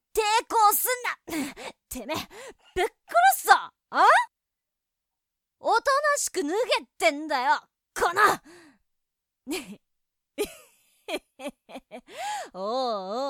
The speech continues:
おう、やっぱいいケツしてんじゃねえか、おい。なあ。こん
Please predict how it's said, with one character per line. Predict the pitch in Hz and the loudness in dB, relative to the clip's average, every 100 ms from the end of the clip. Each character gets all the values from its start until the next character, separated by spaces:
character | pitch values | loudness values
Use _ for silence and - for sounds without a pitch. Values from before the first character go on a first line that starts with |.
| 233 | -6
お | |
う、 | 190 170 170 170 | -10 -18 -20 -14
や | 208 302 349 | -8 -2 -2
っ | - _ | -2 _
ぱ | 302 | -2
い | 262 311 349 | -2 -4 -8
い | |
ケ | - 339 | -8 -14
ツ | 294 | -12
し | - | -10
て | 381 403 | -10 -10
ん | 403 | -6
じ | |
ゃ | 370 | -6
ね | 359 359 | -4 -6
え | |
か、 | 359 359 302 285 | -2 0 2 0
お | 302 | -2
い。 | 254 180 - - 175 | -4 -10 -16 -20 _
な | 202 226 | -10 -6
あ。 | 427 - 196 - _ _ _ _ _ _ _ _ _ | -4 -4 -6 -8 _ _ _ _ _ _ _ _ _
こ | - 415 320 | -10 -6 -6
ん | 370 | -8